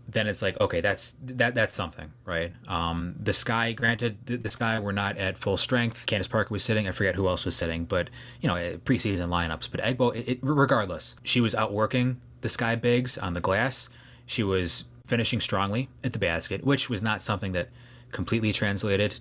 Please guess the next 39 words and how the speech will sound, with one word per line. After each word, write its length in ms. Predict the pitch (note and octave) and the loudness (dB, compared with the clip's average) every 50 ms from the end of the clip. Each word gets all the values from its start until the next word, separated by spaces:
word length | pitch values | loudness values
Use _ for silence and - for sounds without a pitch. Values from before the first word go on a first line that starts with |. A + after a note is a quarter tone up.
| - | -8
to 220 | - - G#2+ G2+ F#2+ | -4 -2 -2 0 0
her, 340 | F#2+ G2+ G2+ G2 F#2+ F#2 F2+ | 0 0 2 2 2 0 0
uh, 240 | F2+ F2 F2 F#2 | 0 0 0 0
her 120 | F#2 F#2+ G2+ | -2 0 0
regular 320 | F#2+ F#2 F#2 F#2+ F#2+ F#2+ | 0 0 0 0 -2 -2
season 280 | F#2 - G#2+ F2+ G#2 G2 | -2 -2 -2 -2 -2 -2
performance. 500 | - G#2 - - G2 F#2+ G2+ G#2+ G#2 - | -4 -4 -2 0 0 0 0 -2 -2 -4
But 240 | - - F#2+ - - - - - - - - - | -2 0 0 0 0 -4 -10 -20 -18 -18 -10 -4
yeah, 160 | A2+ A2 G2+ | -2 0 2
I 80 | G2 A2+ | 4 4
was, 280 | C3 C#3 B2+ - - - | 4 4 2 0 -2 -4
I, 140 | - A#2+ - - | -4 -4 -2 0
I 100 | A#2 A#2+ | 0 2
was 260 | B2 B2 - - - - - - | 2 0 0 -2 -6 -8 -6 -2
ready 220 | A#2+ A2 A2 G#2+ | 0 0 0 0
to 120 | - - | -2 -4
eat 100 | G2 F#2+ | -6 -4
my 100 | G2 F#2 | -4 -2
words 240 | F2+ F2 F2 E2+ E2+ | -2 -2 -2 -2 -2
immediately. 500 | E2+ E2+ E2 D#2+ D#2+ E2 D#2+ D#2+ D#2 D2 - | -2 -2 -2 -4 -4 -6 -6 -6 -6 -6 -6
I 60 | F#2 | -4
think 160 | - A2 G#2 | -2 -2 0
a 60 | G#2+ | 2
lot 160 | G2+ G2 G2 | 2 0 0
of 60 | G2+ - | -2 -2
people, 340 | G#2+ G2+ - - G2+ G2+ F#2 | -4 -4 -2 -2 -2 -2 0
myself 380 | F#2 F2+ F2 - A2+ G2 F2+ | -2 -2 0 0 0 0 0
included, 520 | G2 F2+ - - A2 G#2 G2 G#2 G#2 G#2 G2 - - - - - - - - - | -2 -4 -4 -2 0 2 4 4 4 2 0 -4 -12 -18 -18 -18 -18 -18 -8 -4
when 140 | A#2 A2 | -2 0
the 40 | G#2+ | 0
Fever 240 | G2 - A#2 G2+ G#2 | 2 2 0 2 2
made 200 | G#2 B2 C#3 C3 | 2 2 2 2
this 120 | A2 G2 | 0 -2
selection, 420 | - - G#2 G2 F#2 F2 - - G#2 | -2 -2 -2 -2 -2 0 0 0 0
we 60 | F#2+ | 0
were 80 | F#2 F2+ | 0 0
like, 240 | E2+ E2 E2 - | 0 0 -2 -2
you 60 | F2 E2 | -4 -4
know, 240 | D#2+ D#2+ D#2+ D2+ | -4 -4 -6 -8